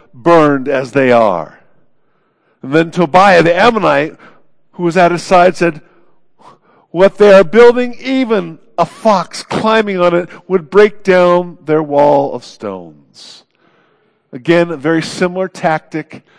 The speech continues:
to what we saw last week. Ridicule, right? There's no way. And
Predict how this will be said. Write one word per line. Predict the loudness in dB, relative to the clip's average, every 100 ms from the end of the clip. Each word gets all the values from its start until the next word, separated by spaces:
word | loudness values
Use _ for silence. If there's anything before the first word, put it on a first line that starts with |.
| _
to | -12
what | -10
we | -10
saw | -8 -4 -4 -4 -6
last | -6 -6 -6 -16
week. | -20 -20 -20 -20 -20 _ _ _ _ _ _ _ _ -10
Ridicule, | -2 0 -2 -10 -16 -16 -18 _ -10
right? | -4 -4 -6 -12 -20 _ _ _ _ _ _ _ _ _ -2
There's | -2 0
no | 0 0
way. | 0 -4 -6 -18 _ _ _ _ _ _ _ _ _ _ _ -8
And | -8